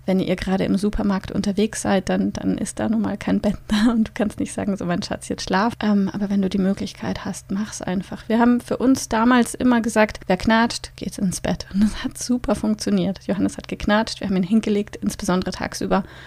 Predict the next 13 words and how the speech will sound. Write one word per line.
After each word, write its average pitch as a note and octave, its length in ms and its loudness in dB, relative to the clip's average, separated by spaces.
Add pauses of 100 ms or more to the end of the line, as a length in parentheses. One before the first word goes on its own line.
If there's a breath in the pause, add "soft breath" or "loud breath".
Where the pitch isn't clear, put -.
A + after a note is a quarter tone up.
(160 loud breath)
und G3 120 0
er E3+ 80 0
hat - 80 -4
in G3+ 120 -2
einer F#3 100 4
Minute G#3 420 4
geschlafen. - 600 -6
Also G#3 180 0
richtig G#3 420 -2
gut. G3 260 -4
Wenn C4+ 220 8
du D#4 120 4
aber G3+ 400 2